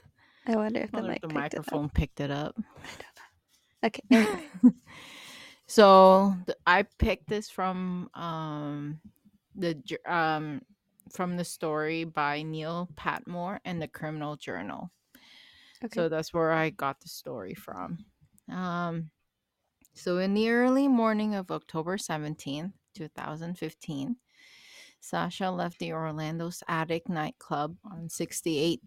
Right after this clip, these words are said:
Speaker 1: East Pine Street at twelve thirty A M, alone, having been out with a group of friends. Despite not seeing Sasha again that night, a friend of hers, Anthony Roper,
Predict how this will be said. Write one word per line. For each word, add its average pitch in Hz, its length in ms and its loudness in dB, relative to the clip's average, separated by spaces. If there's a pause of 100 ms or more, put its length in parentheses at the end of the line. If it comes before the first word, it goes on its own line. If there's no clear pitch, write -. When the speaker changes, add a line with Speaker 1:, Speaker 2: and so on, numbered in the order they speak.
Speaker 1:
East 170 400 -6
Pine 156 400 -2
Street - 480 -8 (160)
at 160 160 -4
twelve 160 300 2
thirty 156 640 -2
A 143 40 0
M, 147 260 0 (680)
alone, 170 380 4
having 170 360 2
been 156 200 2
out 156 180 2
with 147 160 -4
a 151 60 -2
group 139 280 -4
of 139 80 -12
friends. - 560 -10 (320)
Despite 151 420 -2
not 151 220 -2
seeing 156 300 -6
Sasha 175 420 -2
again 170 380 -2
that 165 180 -4
night, 160 360 -4 (720)
a 170 60 -4
friend 170 360 0 (160)
of 190 180 0
hers, 175 500 2
Anthony 175 500 -4
Roper, 165 680 -2